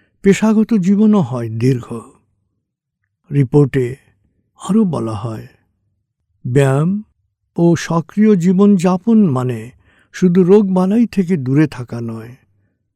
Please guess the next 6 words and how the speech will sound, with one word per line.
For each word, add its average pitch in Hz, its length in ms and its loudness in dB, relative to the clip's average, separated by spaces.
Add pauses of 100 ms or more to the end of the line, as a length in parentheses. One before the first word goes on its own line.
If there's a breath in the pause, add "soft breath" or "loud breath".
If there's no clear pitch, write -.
(320)
আর্থিকভাবে 143 800 -2
ভালো 135 320 -2
থাকার 123 400 -6
বিষয়টিও 123 800 -4 (440)
এর 160 140 -4
সাথে 120 580 -10